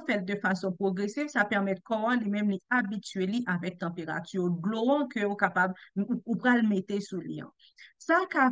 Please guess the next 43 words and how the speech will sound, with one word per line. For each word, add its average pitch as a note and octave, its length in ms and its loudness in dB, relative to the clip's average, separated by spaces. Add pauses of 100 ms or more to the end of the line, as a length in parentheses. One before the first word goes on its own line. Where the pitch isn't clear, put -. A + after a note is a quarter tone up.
fè G#3 220 0
ke G#3+ 280 -2
kò A#3 280 4
an A#3 200 6
li A3 80 2
vin A#3 160 -2
santi G#3 240 -4
li G3 140 -4
plis C#4+ 220 -2
konfòtab, B3 760 2 (240)
e A#3+ 120 0
sa A#3+ 200 0
ka G3+ 160 4
fè G#3 200 0
ke A#3 200 -2
ou G#3+ 160 0
ap G3 80 -2
pral F#3+ 220 4
previni A3+ 520 0 (180)
tout B3 300 0 (140)
sansasyon G3 640 -2
de F#3+ 140 2
vètij, A#3+ 580 2 (300)
tout C4+ 180 6
sansasyon G3+ 480 4
de F3+ 160 2
dezekilib, G3 760 2 (360)
euh, G#3 80 10
ki B3 160 2
kapab A#3 460 6
sivveni F#3+ 500 2 (200)
pandan G#3 360 2
se F#3+ 160 0
tan F3+ 160 0
ke G#3+ 240 -2
kò G3 240 6
a G3 80 8
li F#3+ 140 4
menm F#3+ 180 4
li F3+ 80 2
resevwa G3 560 2
chanjman F3 500 0
sa, F3+ 460 4